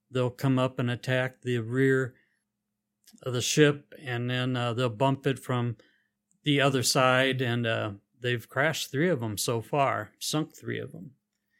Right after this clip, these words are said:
I don't know what happened to the, uh, 'cause it doesn't say, it doesn't hap-, say what happened to the, uh, sailors on board, but, uh, they say apparently it is, uh,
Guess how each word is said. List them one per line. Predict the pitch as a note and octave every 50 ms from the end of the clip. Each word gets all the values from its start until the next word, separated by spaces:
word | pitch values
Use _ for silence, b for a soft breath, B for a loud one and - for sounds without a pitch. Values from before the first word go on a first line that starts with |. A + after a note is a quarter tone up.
| _ _ _ _ _ -
I | C3
don't | C3 C3+ C3+ C3+
know | C3+ C#3
what | C#3 B2+ A#2
happened | A2+ C3 C#3 C#3 C3+ C3+ - C#3+ B2+ A#2 -
to | - C#3
the, | B2+ B2+ B2 A#2+ A#2+ B2
uh, | A#2 A2+ G#2+
'cause | - - - G#2 G2+
it | A2 A#2
doesn't | A#2 B2 A#2 A2 A2 - -
say, | - G3+ G#3 A3 G3+ F3+
it | E3 C3+
doesn't | C3+ C3 B2 B2+ B2+
hap-, | A#2 B2 C#3+ D3+ - - _ -
say | - - E3+ E3 F3
what | E3 C#3 B2 A#2
happened | B2+ B2 A#2 - C#3 A#2+ -
to | - C3+
the, | B2 B2+ B2+ B2 A#2 - b b b b b b b b b b b b
uh, | - D#3 D3+ C#3
sailors | C3+ - - F#3 F#3 G3+ G3 F#3 E3 C#3 A#2+ B2
on | C#3 C3 C3 A#2+ A#2+
board, | A2+ C3 B2 A#2 A#2+ B2+ C#3 C3+ B2+ A#2 G#2+ B B B A#2+
but, | A#2 A#2+ C3+ C3 C3 C3 - _ -
uh, | C#3 C3 B2+ B2 A#2 - - _ _ _ _ _ _ _ _ _ _ _ _ _ _ _ _ _ _ _ -
they | C3 B2+
say | A#2+ - D3+ C#3+ C3
apparently | B2+ C3+ - - C#3+ C3+ C#3 D#3 - - C#3 C#3 C3+ C3 B2+ A#2
it | A#2 B2 B2+ - -
is, | C#3 C#3+ C3+ C3 C3 C3 B2 A#2 G#2+ C#3+
uh, | C3+ B2+ B2+ B2 A#2+ A#2+